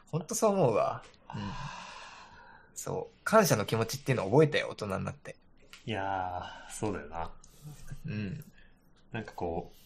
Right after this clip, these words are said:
Speaker 2: う、文面の端とかに感謝の気持ちに滲み出てくるようになるよね。
Speaker 1: 出てくるんだよね。<laughs> もうさ、感謝しか書けねえんだよ。<laughs> なんかもう、い-、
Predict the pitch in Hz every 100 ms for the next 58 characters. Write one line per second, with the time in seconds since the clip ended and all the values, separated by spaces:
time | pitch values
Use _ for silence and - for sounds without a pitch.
0 | - - - - - - 110 113 135 135
1 | 113 92 107 - - 107 87 82 - -
2 | - - - - 127 95 90 92 90 90
3 | 95 110 110 117 92 87 80 90 78 -
4 | - - - - - - 175 311 233 240
5 | 247 208 170 165 156 160 165 156 214 202
6 | 247 359 - - - - 185 147 170 151
7 | 139 - - - 262 392 392 - 147 135
8 | 143 233 170 143 135 - - - - -
9 | - 571 214 - 214 220 147 - 320 -
10 | 170 175 131 135 127 98 - - - -
11 | - - - - - - -